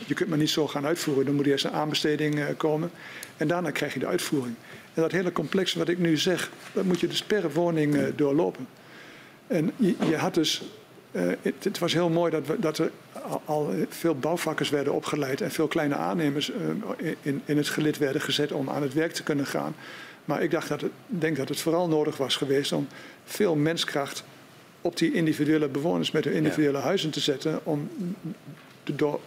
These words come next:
Speaker 1: een optelsom van individuele gevallen waarbij je tot overeenstemming was gekomen, daardoor de schaalgrootte te bereiken.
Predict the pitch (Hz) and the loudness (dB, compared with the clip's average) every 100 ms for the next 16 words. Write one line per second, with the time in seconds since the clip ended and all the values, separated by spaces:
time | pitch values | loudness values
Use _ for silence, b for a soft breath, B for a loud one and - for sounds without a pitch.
0 | B B B B - 202 - 160 - 165 | B B B B -4 -2 0 0 2 0
1 | 151 151 139 - B B B B - - | 0 0 -2 -6 B B B B -20 -6
2 | 190 190 147 160 147 - - 170 139 135 | 0 2 4 4 2 0 0 2 2 2
3 | 135 135 147 139 147 143 139 151 175 185 | 2 0 2 2 2 0 2 2 2 2
4 | 170 165 170 151 165 165 170 - B B | 2 2 0 0 0 0 0 -6 B B
5 | B 160 175 175 160 151 - 175 147 147 | B 0 2 4 4 2 0 0 -2 -2
6 | 135 - 135 135 131 123 139 | -2 -4 -4 -2 0 -2 -6